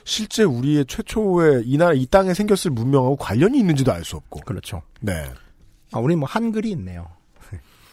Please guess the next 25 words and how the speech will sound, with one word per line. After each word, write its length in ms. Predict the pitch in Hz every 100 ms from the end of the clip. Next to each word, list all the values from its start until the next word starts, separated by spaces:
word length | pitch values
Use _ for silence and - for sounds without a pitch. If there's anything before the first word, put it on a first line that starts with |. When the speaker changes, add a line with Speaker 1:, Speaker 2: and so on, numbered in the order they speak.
| - _ - _ _
Speaker 1:
그러니까 220 | - 285 175
그것도 260 | 202 247 -
Speaker 2:
그래서 220 | 220 185
Speaker 1:
사실 200 | 330 196
Speaker 2:
오백 100 | 202
년이잖아요. 440 | 165 131 101 101 92
Speaker 1:
예, 180 | 214 139
그래봐야 320 | 196 214 196
Speaker 2:
네. 40 | 143
Speaker 1:
오백 200 | 143 147
년이잖아요. 480 | 90 78 76 69
<clears throat> 1160 | 64 143 - - - _ _ _ _ _ _ -
Speaker 2:
자, 260 | 135 117 110
그러다 200 | 165 196
보니까 180 | 190 170
인도는 580 | 151 170 196 196 220 185
이제 300 | 139 135 123
다른 260 | - 131 151
문명권, 580 | 135 113 117 110 147 151
또 80 | 131
전 220 | - 127
세계 180 | 165 165
다른 240 | 117 123
나라와 180 | 131 127
달리 400 | 113 101 127